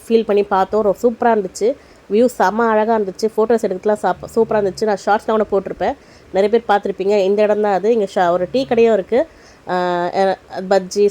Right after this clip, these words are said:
ஸ்நாக்ஸ்லாம் கூட விக்கிறாங்க. வாங்கி சாப்பிடலாம். இந்த வியூவும் அந்த காத்தும் அந்த டிராவல், அந்த வண்டி போற சவுண்ட் எல்லாமே அவ்வளோ அழகா இனிமையா இருந்துச்சுங்க. பார்க்கவும், ஆ, அதை ரசிக்கவும் வந்து என்ன சொல்றது, இயற்கையை ரசிக்கிறதுக்கு ஒரு,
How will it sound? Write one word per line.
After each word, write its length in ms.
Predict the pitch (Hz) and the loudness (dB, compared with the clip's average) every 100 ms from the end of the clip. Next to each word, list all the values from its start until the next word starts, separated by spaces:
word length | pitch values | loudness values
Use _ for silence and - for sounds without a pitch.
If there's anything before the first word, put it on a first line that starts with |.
| 202 | 0
ஸ்நாக்ஸ்லாம் 320 | 202 196 196 | -4 -2 -2
கூட 140 | 202 | 0
விக்கிறாங்க. 360 | 196 196 180 185 | -2 -2 -2 -2
வாங்கி 180 | 185 185 | -2 -2
சாப்பிடலாம். 460 | 180 - 185 254 - | -4 -4 -6 -6 -8
இந்த 200 | 185 180 | -6 -6
வியூவும் 440 | 180 202 233 226 233 | -4 -2 2 2 2
அந்த 180 | 196 185 | 0 -4
காத்தும் 500 | 190 185 226 233 226 | -2 -2 -2 -2 0
அந்த 240 | 214 190 175 - | 0 -2 -6 -4
டிராவல், 300 | 185 220 214 | -2 0 0
அந்த 200 | 175 185 | -2 -4
வண்டி 280 | 175 202 220 | -4 -2 -2
போற 240 | 208 185 | -2 -4
சவுண்ட் 280 | 196 196 202 | -2 -4 -2
எல்லாமே 280 | 196 202 220 | -2 -2 -2
அவ்வளோ 240 | 180 202 | -2 0
அழகா 300 | 226 208 233 | 0 0 0
இனிமையா 340 | 214 220 226 | 0 0 0
இருந்துச்சுங்க. 420 | 214 185 - 180 247 - - - - | 0 -4 -6 -4 -4 -8 -20 -20 -6
பார்க்கவும், 520 | 196 208 226 208 247 294 - - - - | -2 0 2 2 0 -2 -10 -20 -20 -8
ஆ, 380 | 190 185 180 160 - | -2 0 0 -4 -8
அதை 280 | - 190 190 | -8 -2 0
ரசிக்கவும் 480 | 190 254 240 247 240 | 0 0 2 4 4
வந்து 480 | 196 202 220 208 190 | 2 2 2 4 2
என்ன 140 | 196 | 0
சொல்றது, 300 | 214 196 180 | 0 -2 0
இயற்கையை 400 | 202 247 254 214 | 2 2 2 2
ரசிக்கிறதுக்கு 420 | 190 220 202 196 | 0 -2 -4 -4
ஒரு, 580 | 202 190 180 170 165 143 | 0 2 4 2 0 -6